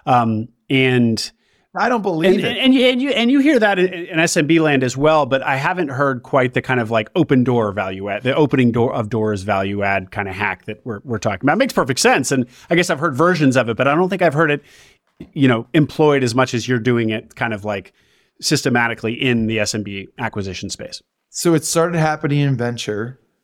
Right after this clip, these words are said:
Speaker 2: probably about three years ago, where vertical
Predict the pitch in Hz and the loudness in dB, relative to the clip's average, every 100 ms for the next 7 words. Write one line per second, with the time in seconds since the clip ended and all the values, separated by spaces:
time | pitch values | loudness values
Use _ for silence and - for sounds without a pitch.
0 | _ _ _ _ _ _ _ _ - 127 | _ _ _ _ _ _ _ _ -6 -4
1 | 131 120 113 - - 143 127 127 135 131 | -2 -2 -4 -8 -6 -2 2 4 4 2
2 | 127 135 117 117 117 120 117 120 117 113 | -2 -6 -4 -2 -4 -6 -8 -8 -10 -12
3 | _ _ _ - 123 117 107 110 139 156 | _ _ _ -2 -2 -2 -6 -2 0 0
4 | 160 170 185 208 214 | -2 0 2 0 -2